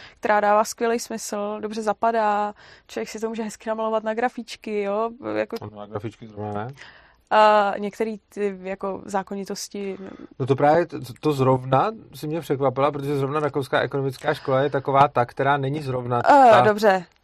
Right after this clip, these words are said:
Speaker 2: s grafičkama, to je
Speaker 1: Já se,
Speaker 2: spíš
Speaker 1: jo,
Speaker 2: jako
Speaker 1: já jsem to říkala
Speaker 2: čistá
Speaker 1: blbě.
Speaker 2: dedukce.
Speaker 1: Ekonomie se dá jako hodit do grafičku
Speaker 2: No,
Speaker 1: a,
Speaker 2: ale
Speaker 1: eh,
Speaker 2: rakouská
Speaker 1: rakouská ekonomie je spíš jako, spíš jako deduktivní, to je pravda.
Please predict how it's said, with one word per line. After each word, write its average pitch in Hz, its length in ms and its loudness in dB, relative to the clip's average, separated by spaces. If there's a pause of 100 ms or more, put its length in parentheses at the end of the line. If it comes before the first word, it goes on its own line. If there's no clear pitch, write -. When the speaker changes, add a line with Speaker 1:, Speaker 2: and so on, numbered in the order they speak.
(180)
Speaker 2:
s 127 100 -6
grafičkama, 123 560 0
to 113 60 2
je - 40 6
Speaker 1:
Já - 40 2
se, 220 60 -2
Speaker 2:
spíš - 120 2
Speaker 1:
jo, 240 60 8
Speaker 2:
jako 220 100 12
Speaker 1:
já 220 100 10
jsem 285 120 6
to 311 80 6
říkala 285 220 6
Speaker 2:
čistá - 140 8
Speaker 1:
blbě. 208 100 8
Speaker 2:
dedukce. 135 580 0
Speaker 1:
Ekonomie 233 640 6
se - 180 -8
dá 202 200 6
jako 202 200 0
hodit 214 180 -2
do 202 100 0
grafičku 233 580 4 (140)
Speaker 2:
No, 233 120 6
Speaker 1:
a, 214 220 10
Speaker 2:
ale 208 160 2
Speaker 1:
eh, - 80 0
Speaker 2:
rakouská 208 240 4
Speaker 1:
rakouská 220 460 4
ekonomie 214 420 0
je 202 60 2
spíš - 240 -6
jako, 208 400 -2
spíš - 260 -12
jako 220 160 -4
deduktivní, 233 680 -2
to - 80 -4
je 202 80 -2
pravda. 196 380 0